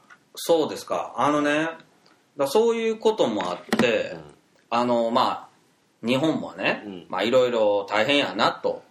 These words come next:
Speaker 1: いうのはわかるんやけど、
Speaker 2: うん。
Speaker 1: 一番怖いというよりは、まあ、弾圧っていう言葉に近いのはね、やっぱテレビ報道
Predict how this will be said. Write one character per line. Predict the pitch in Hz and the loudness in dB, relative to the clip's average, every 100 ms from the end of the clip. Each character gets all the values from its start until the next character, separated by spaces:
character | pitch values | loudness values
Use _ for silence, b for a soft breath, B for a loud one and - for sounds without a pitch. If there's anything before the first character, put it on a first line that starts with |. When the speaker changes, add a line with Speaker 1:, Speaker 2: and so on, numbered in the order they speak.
| _ | _
Speaker 1:
い | 95 85 135 | -14 -6 0
う | 151 156 156 | 2 2 2
の | 131 | 2
は | |
わ | 110 170 | 2 2
か | 208 | 0
る | 196 | 0
ん | 175 | -2
や | - | -6
け | - | -4
ど、 | 120 107 - | 0 0 -2
Speaker 2:
う | 104 | -10
ん。 | 90 _ _ _ _ - | -16 _ _ _ _ -12
Speaker 1:
一 | - - 320 | -10 -2 0
番 | 330 320 262 - | 2 2 0 -2
怖 | - 339 302 185 | 0 2 2 0
い | 139 _ - - - 147 | -4 _ -12 -10 -6 0
と | 135 | 2
い | 151 | 2
う | |
よ | 185 | 2
り | 151 | 2
は、 | |
ま | 135 131 | 2 0
あ、 | |
弾 | 113 139 156 156 160 | 2 2 2 0 -2
圧 | 165 220 220 | -2 -2 -2
っ | - _ _ _ - | -4 _ _ _ -4
て | 110 | -2
い | 101 113 | -2 -4
う | 110 | -2
言 | 123 | -2
葉 | 120 113 | 0 -2
に | |
近 | 104 117 98 | -2 -4 -4
い | |
の | 90 | -6
は | 107 | -4
ね、 | 127 | -2
や | |
っ | |
ぱ | 120 | -2
テ | - 151 | 0 2
レ | 175 180 | 2 0
ビ | 190 180 | -2 0
報 | 214 190 120 | 2 0 -2
道 | 95 90 87 | -4 -6 -10